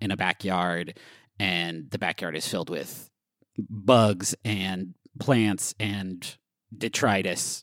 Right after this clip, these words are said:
for you to go around and repurpose as you try to survive in this world. And it's made me realize how much f-, fun I think shrinking stories are.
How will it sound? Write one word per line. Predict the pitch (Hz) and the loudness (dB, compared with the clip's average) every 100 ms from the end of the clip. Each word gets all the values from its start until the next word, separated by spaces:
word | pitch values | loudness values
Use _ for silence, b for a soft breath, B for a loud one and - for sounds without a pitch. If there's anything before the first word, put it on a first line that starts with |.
| - | -8
for | - 98 | -2 0
you | 85 82 | 0 -2
to | - 110 87 87 | -2 -2 -2 -2
go | 110 92 | 0 0
around | 90 90 | 0 -2
and | 90 | -2
repurpose | 90 90 101 - 80 104 | -4 -4 -8 -8 -8 -8
as | - | -8
you | 85 | -10
try | - 87 | -10 -10
to | - | -8
survive | - 80 82 73 71 B B B 156 | -10 -8 -6 -6 -10 B B B 6
in | |
this | 165 | 10
world. | 220 180 B B | 12 10 B B
And | - | 6
it's | 302 | 8
made | 262 | 8
me | 262 240 | 8 10
realize | 233 226 202 | 10 10 6
how | 220 | 4
much | 220 - | 4 2
f-, | - - | -4 -8
fun | - 233 233 196 196 - | 4 8 10 10 6 4
I | 196 | 2
think | 220 208 - | 4 2 2
shrinking | - 240 - 151 120 113 - | 2 4 4 4 4 -2 -8
stories | - 123 101 92 80 90 | -4 0 0 -2 -6 -6
are. | 58 - | -8 -10